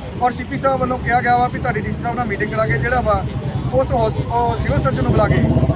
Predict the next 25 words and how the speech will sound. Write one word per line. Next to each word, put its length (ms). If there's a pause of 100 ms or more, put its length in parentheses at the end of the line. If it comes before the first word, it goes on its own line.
(120)
ਉਸ 80
ਹਸਪੀਟਲ 560
ਦੇ 100
ਉੱਤੇ 180
ਜਿਹੜੀ 280
ਆ 80
ਸਖਤ 720
ਤੋਂ 140
ਸਖਤ 260
ਕਾਰਵਾਈ 360
ਕੀਤੀ 140
ਜਾਊਗੀ, 340
ਸਿੱਟ 180
ਬਣਾਈ 240
ਜਾਊਗੀ, 280 (400)
ਉਹਦਾ, 180 (140)
ਇਹਦਾ 160
ਇੱਕ 200
ਹਫ਼ਤੇ 220
'ਚ 60
ਰਿਜ਼ਲਟ 300
ਦਿੱਤਾ 260
ਜਾਊਗਾ। 360 (480)
ਅਗਰ 180
ਪ੍ਰਸ਼ਾਸਨ 540